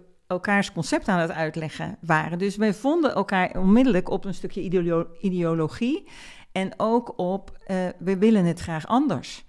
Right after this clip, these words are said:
En Hillenbrand was daar vanuit zijn professionale, eh, pro-, eh, zijn provinciale, eh, functie,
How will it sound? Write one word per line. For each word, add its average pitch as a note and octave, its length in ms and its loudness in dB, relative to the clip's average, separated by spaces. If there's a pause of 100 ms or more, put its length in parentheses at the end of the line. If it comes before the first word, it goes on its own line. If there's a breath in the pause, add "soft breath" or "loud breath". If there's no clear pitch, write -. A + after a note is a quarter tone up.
(500 loud breath)
En F3+ 560 0 (600)
Hillenbrand B3 320 2
was F#3+ 140 2
daar F#3 140 0
vanuit F3 340 -4
zijn E3+ 160 -4
professionale, E3+ 760 -2
eh, A3 180 -2 (140)
pro-, F#3+ 180 2
eh, F3+ 320 -2
zijn F3 200 -2
provinciale, F3+ 760 2 (460 loud breath)
eh, A3 440 0 (120)
functie, A#3+ 680 4